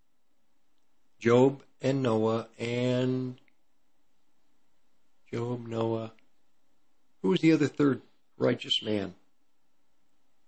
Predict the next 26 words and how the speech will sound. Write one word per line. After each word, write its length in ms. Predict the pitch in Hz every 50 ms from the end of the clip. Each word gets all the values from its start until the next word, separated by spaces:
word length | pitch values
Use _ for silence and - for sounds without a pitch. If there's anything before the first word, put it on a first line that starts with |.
| - - - - - - - - - - - 147
My 100 | 143 139
gosh. 540 | 123 - 131 120 110 101 - - - - - - - - - - - - - - - - - - - - - - - - - - - - - - - - - - - - - - - - - - -
I'll 80 | - 123
think 260 | - - 143 - -
of 100 | 104 92
it. 180 | 110 - - - - - _ _ _ _ _ _ _ _ _ _ _ _ -
But 340 | - 143 147 131 - - - - _ _ _ _
he 180 | - 196 220
was 220 | 233 214 190 151 127
one 220 | 143 175 185 185
of 100 | 180 147
the 80 | 127 120
three, 240 | - - - 170 160
these 240 | 143 151 131 -
three 240 | - - 185 190 185
righteous 480 | 165 160 170 165 160 - 147 139 - 143
men. 440 | 143 156 156 143 123 123 123 120 - _ _ _ _ _ _ _ _ _ _ _ _ _ _ _ _ _ _ _ _ _ _ _ _ _ _ _ - - - - - - - - - - - - - - - - - - - 147
Oh 100 | 175 160
my 280 | 131 135 127 120 110 104 - - -
gosh. 400 | 165 165 147 113 110 - - - - - - - - _ -
This 200 | 139 147 143 -
is, 100 | 127 - - - 117
this, 200 | 131 156 143 -
this 180 | - 131 135 -
is 100 | - -
really 300 | 117 131 135 127 120 -